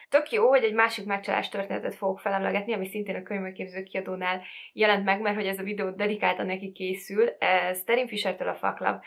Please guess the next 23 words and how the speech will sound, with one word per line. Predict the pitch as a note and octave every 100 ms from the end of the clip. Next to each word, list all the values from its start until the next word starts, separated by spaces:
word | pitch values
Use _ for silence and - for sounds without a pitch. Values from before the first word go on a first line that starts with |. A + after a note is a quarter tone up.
| - - -
a | -
kapbeszerelem. | G#3 G3+ F#3+ - - - -
És | G#3 A#3
én | A3
ott | G#3+
nagyon-nagyon | C4 D4+ C4+ G#3
szerettem | G#3 F#3+ G3
a | F#3+
könyvnek | G3+ G3 F#3+
azt | - G#3 -
az | G3 F#3+
aspektusát, | - - G#3+ C4 D4+ C#4+ - - -
hogy | - G#3+
hogyan | G#3 G3
közelíti | G#3 G3 F#3+ F#3+ F#3
meg | F3+
ezt | - -
az | F3+
egész | - G3+
megcsalás | G#3+ G3+ - - - -
témát, | G#3 A#3+ C4+ -
illetve | F#3+ F#3+ F#3+ F#3
hogy | F#3 F#3+ F3+ F#3